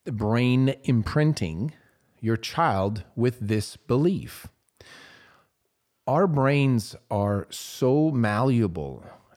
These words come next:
and can so easily form new connections.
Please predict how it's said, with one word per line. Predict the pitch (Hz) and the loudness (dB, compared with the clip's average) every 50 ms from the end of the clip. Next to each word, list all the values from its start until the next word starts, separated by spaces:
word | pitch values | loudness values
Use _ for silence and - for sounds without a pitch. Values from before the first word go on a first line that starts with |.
| _ _ - | _ _ -2
and | 120 110 110 107 104 95 - - - _ _ _ _ _ _ _ _ _ _ _ _ _ _ _ _ _ | 0 0 2 2 2 0 -2 -6 -16 _ _ _ _ _ _ _ _ _ _ _ _ _ _ _ _ _
can | - 127 120 113 | -2 -2 -2 -2
so | - - - 147 151 156 - | -2 -2 -2 0 0 0 -2
easily | - 151 151 151 135 135 135 117 110 98 | -2 0 0 0 0 0 0 0 0 0
form | - - - 127 120 120 117 113 110 110 | -2 -4 -2 0 2 2 2 2 2 2
new | 117 123 123 | 2 2 0
connections. | 120 - 117 104 101 101 98 101 - - - - - - 64 80 - - - - - | 0 -2 -2 0 0 0 -2 -2 -4 -8 -14 -12 -14 -14 -14 -16 -16 -16 -16 -18 -20